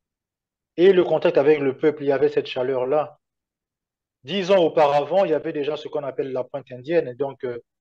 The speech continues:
la découverte du pétrole, euh, à Pointe-Noire et l'exploration gazière pétrolière. Donc, euh, Elf Aquitaine, même si le nom change aujourd'hui,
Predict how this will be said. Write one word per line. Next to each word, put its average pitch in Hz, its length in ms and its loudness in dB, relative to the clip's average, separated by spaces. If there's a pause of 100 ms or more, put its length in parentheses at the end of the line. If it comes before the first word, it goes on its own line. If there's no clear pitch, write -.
(280)
la 131 100 -4
découverte 131 540 0
du 120 160 -14
pétrole, 131 500 -2
euh, 113 240 -2 (240)
à 131 80 -4
Pointe-Noire 143 720 -4 (320)
et 151 100 0
l'exploration 135 800 -2
gazière 127 440 -4
pétrolière. 135 600 -6 (640)
Donc, 135 240 -2
euh, 127 160 0
Elf 147 240 0
Aquitaine, 131 600 0
même 147 160 -8
si - 120 -12
le 135 100 -4
nom 135 200 -8
change 131 260 -14
aujourd'hui, 127 640 -6